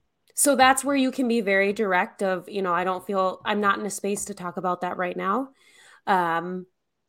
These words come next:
or if you say, you know, if you answer very vague and they ask more questions and those don't feel okay, you can then set the boundary around that of,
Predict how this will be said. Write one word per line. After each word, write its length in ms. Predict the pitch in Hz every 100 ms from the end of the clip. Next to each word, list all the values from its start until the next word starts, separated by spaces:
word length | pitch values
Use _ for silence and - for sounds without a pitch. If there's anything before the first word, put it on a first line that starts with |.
| -
or 320 | 233 233 226
if 240 | 220 208 220
you 120 | 220
say, 520 | 220 220 202 196 196
you 160 | 208 208
know, 120 | 196
if 140 | 190 220
you 80 |
answer 400 | - 202 175 208
very 260 | 190 185 190
vague 460 | 160 160 165 214 339 - _ _ _ _ -
and 140 | 202 208
they 100 | 196
ask 300 | 180 - 208
more 180 | 185
questions 800 | 180 185 175 - 269 311 330 - -
and 220 | 196 190 175 190 -
those 300 | 202 208 208
don't 220 | 208 202
feel 200 | 214 190
okay, 340 | 185 190 208 262
you 180 | 240
can 200 | 220 214
then 180 | 196 180
set 180 | - 185
the 60 | 170
boundary 300 | 175 180 175
around 220 | 165 170
that 220 | 170 165 170
of, 160 | 175